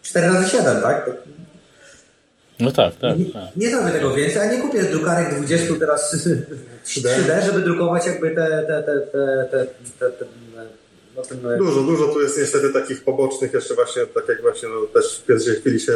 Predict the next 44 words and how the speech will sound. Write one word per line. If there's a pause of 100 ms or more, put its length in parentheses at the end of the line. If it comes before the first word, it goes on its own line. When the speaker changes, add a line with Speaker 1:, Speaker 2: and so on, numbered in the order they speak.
(120)
Speaker 3:
bo (120)
dobra,
fajna
karta
i
tak
dalej,
nikt
w
pierwszej
chwili
nawet
nie, (420)
nie
myśli,
że
tam
jeszcze
wydruk
jest
trzy
D,
że,
że,
że, (200)
no,
dużo
jest
takich
dodatkowych,
Speaker 2:
No,
no.
Speaker 3:
doda-, (180)
dodatkowych
rzeczy. (140)
Speaker 2:
Ale
Speaker 1:
Ja
się
Speaker 2:
widać,
Speaker 1:
staram,
Speaker 2:
że
jest
Speaker 1:
na
przykład,